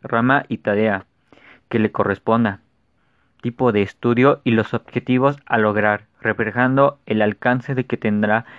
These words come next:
los resultados y los beneficios que se esperan obtener con la introducción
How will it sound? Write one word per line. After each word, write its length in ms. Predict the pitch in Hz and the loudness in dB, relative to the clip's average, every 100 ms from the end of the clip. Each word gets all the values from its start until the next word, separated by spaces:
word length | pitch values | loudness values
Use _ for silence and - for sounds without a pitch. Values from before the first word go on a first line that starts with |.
| - - | -16 -2
los 160 | 113 | -2
resultados 640 | 101 - - - 110 98 - _ _ _ _ | -2 -8 -14 -2 -2 -2 -14 _ _ _ _
y 100 | 135 | -2
los 220 | 131 131 | 0 0
beneficios 640 | 110 107 98 120 117 135 139 - _ _ - | 0 -2 0 -4 -2 -4 -4 -10 _ _ -6
que 140 | 123 | -4
se 260 | - 110 107 | -2 -2 -2
esperan 560 | 98 - 127 135 143 _ _ _ - | -4 0 2 2 0 _ _ _ -4
obtener 640 | 120 - 110 110 117 127 - - | -4 -2 -2 0 0 -2 -8 -6
con 160 | 120 | -2
la 60 | 113 | 0
introducción 880 | 107 107 104 107 - 120 127 143 | 0 -2 0 -2 -2 0 0 0